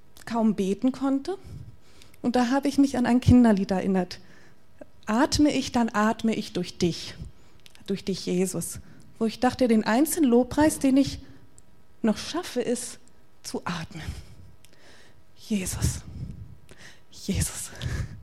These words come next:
Ich dachte, ich mach meinen Atem jetzt zum Lobpreis. Und ich musste eine Entscheidung treffen. Dieses Paradoxum,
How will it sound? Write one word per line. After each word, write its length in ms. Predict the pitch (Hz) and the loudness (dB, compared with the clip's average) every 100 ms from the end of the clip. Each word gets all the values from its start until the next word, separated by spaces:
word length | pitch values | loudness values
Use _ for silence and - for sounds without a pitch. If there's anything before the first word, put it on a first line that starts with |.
| - - - - | -18 -20 -20 -10
Ich 80 | - | -4
dachte, 200 | 226 - | -4 -4
ich 140 | 208 | -2
mach 220 | 220 208 | -2 0
meinen 160 | 220 196 | 0 0
Atem 400 | - 190 208 214 | -2 -4 -2 -2
jetzt 200 | 196 - | -2 -4
zum 140 | 220 | -2
Lobpreis. 680 | 196 175 180 - 175 175 - - - - - - - - - - - | 0 -2 -4 -8 -6 -6 -10 -16 -20 -20 -16 -16 -16 -18 -18 -18 -6
Und 600 | 226 214 214 214 - - - - - - - - - - - | 0 4 4 2 -2 -10 -10 -14 -14 -18 -20 -20 -20 -18 -4
ich 160 | 226 - | -2 4
musste 260 | 254 - | 4 4
eine 200 | 247 220 | 2 2
Entscheidung 500 | 220 208 202 190 214 | 2 0 0 2 0
treffen. 380 | 214 175 - 190 - - - - - - | 0 -2 -4 -6 -6 -16 -18 -18 -12 2
Dieses 240 | 247 240 | 4 4
Paradoxum, 880 | - 247 233 233 262 269 - 277 269 | 2 4 4 6 4 4 4 4 4